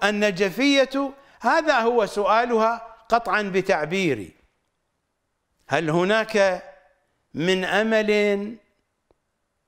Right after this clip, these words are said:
في تغير الواقع الشيعي؟ أنا أجبت على هذه الرسالة وأرسلت الجواب إلى الذين سألوا،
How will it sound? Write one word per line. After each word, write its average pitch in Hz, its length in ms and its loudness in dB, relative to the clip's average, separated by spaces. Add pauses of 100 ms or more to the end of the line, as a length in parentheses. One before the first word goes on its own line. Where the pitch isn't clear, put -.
في 190 600 0
تغير 185 640 2
الواقع 165 640 0
الشيعي؟ 156 760 -2 (540)
أنا 175 680 0
أجبت 208 440 -2 (1800)
على 160 200 -2
هذه 160 420 0
الرسالة 139 640 -2 (200)
وأرسلت 214 600 -2
الجواب 147 720 -2 (880)
إلى 156 160 0
الذين 151 520 0
سألوا، 170 580 -2